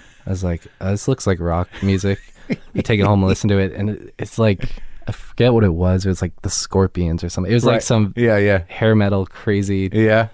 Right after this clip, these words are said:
Speaker 1: ridiculous shit. And then, but then I had this, uh,
Speaker 2: Did it make an impact?
Speaker 1: I think that one didn't stick.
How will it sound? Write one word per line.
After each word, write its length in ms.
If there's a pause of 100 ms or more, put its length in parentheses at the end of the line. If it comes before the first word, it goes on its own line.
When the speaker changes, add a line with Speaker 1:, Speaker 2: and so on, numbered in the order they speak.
(220)
Speaker 1:
ridiculous 360
shit. 260 (500)
And 120
then, 340 (500)
but 120
then 200
I 140
had 180
this, 200
uh, 380
Speaker 2:
Did 140
it 40
make 220
an 80
impact? 540 (680)
Speaker 1:
I 60
think 420
that 340
one 180
didn't 260
stick. 460